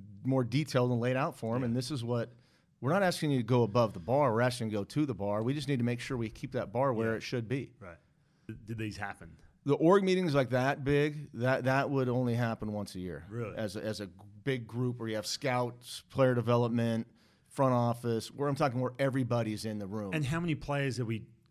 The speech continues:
Speaker 2: we talking over here?
Speaker 1: In that, those type
Speaker 2: Yeah.
Speaker 1: of meetings, we're not going o-, over every
Speaker 2: Yeah.
Speaker 1: player. We're going over the special ones.
Speaker 2: Right.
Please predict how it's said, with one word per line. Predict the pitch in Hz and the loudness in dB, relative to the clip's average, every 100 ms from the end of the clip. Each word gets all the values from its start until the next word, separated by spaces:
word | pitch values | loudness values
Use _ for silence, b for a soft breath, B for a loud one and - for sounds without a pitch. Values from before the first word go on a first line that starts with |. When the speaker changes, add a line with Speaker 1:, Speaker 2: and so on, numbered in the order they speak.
| _ - | _ -10
Speaker 2:
we | |
talking | 120 127 117 107 | -2 0 0 -4
over | 110 107 | -6 -6
here? | 87 73 - - _ _ _ | -8 -12 -20 -20 _ _ _
Speaker 1:
In | 131 127 | -2 2
that, | 127 135 151 | 2 0 -2
those | 143 139 143 | -2 -2 0
type | 160 156 | -4 -2
Speaker 2:
Yeah. | |
Speaker 1:
of | 156 | -2
meetings, | 160 160 151 | -2 -2 -2
we're | 139 | 0
not | 156 | 2
going | 135 123 | 2 0
o-, | 107 87 92 | -2 -6 -8
over | 78 92 | -8 -10
every | 82 107 | -8 -6
Speaker 2:
Yeah. | 92 | -6
Speaker 1:
player. | 87 92 | -8 -8
We're | 143 | -2
going | 143 | 0
over | 123 | 2
the | 101 | -2
special | - 90 - | -6 -8 -8
ones. | 71 58 - | -14 -16 -20
Speaker 2:
Right. | - | -18